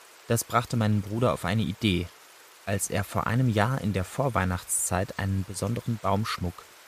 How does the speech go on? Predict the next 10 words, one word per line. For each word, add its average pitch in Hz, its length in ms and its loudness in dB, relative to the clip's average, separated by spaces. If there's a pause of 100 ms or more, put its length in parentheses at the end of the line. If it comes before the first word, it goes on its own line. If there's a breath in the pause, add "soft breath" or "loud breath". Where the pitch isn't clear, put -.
(280)
in 101 80 -4
einem 98 220 0
Trödelladen 92 600 -2
fand. - 340 -12 (1200)
Es - 120 -4
war 123 120 8
ein 107 160 2
großer 135 500 0
goldener 113 460 4
Stern, 90 500 0